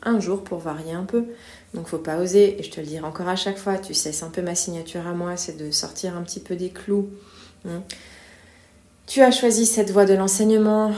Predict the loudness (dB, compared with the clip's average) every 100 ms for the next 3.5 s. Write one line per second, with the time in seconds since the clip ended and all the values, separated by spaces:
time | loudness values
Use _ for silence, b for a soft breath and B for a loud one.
0 | -4 -2 0 0 -2 -2 0 0 -2 -6
1 | -14 -20 _ -4 -2 -2 -4 -6 -10 -10
2 | -8 -10 -14 -20 _ -20 -12 -8 -8 -8
3 | -6 -4 -4 -4